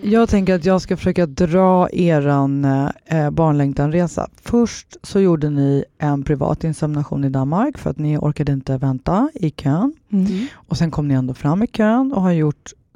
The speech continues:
Speaker 1: två inseminationer via regionen. Och så gjorde ni en I V F, eh, där det blev en första insättning på dag fem. Och så blev det en, ett embryo till frysen.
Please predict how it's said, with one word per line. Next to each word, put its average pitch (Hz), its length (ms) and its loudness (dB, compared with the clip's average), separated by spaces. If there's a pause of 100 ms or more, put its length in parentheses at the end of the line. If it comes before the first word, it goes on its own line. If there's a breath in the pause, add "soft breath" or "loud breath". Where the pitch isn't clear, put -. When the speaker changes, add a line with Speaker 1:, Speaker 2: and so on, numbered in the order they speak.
Speaker 1:
två 135 320 -2
inseminationer 131 720 -4
via 190 220 0
regionen. 180 720 -2 (140)
Och - 100 -10
så - 100 -6
gjorde 139 240 -2
ni 131 300 -2 (600 soft breath)
en 131 400 -4 (120)
I 135 140 -2
V 131 160 2 (100)
F, - 240 -14 (800 soft breath)
eh, 143 260 -2
där 143 200 0
det 135 100 2
blev 131 420 0
en 135 680 -6 (120)
första 151 300 0
insättning 143 440 -2
på 139 60 -4
dag 135 200 -2
fem. 277 600 0 (300)
Och 208 180 -2
så - 120 -2
blev 170 340 0
det 151 140 -2 (260)
en, 143 680 0
ett 156 200 -2
embryo - 300 -4
till - 140 -10
frysen. - 400 -4